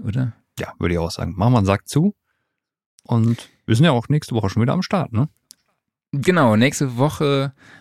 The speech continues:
Speaker 1: ähm, Donnerstag um elf Uhr sind wir wieder hier live auf Facebook und YouTube unterwegs.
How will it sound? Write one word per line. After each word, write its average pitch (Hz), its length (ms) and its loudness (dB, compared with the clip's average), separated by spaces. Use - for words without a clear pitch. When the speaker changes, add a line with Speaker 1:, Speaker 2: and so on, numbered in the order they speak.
Speaker 1:
ähm, 117 400 2
Donnerstag 131 540 0
um 107 100 -2
elf 110 320 -4
Uhr 110 520 0
sind 101 260 -2
wir 101 80 -2
wieder 98 180 0
hier 101 300 -2
live 98 420 0
auf 92 140 -8
Facebook - 480 -4
und 92 160 -4
YouTube - 300 -4
unterwegs. 104 920 -2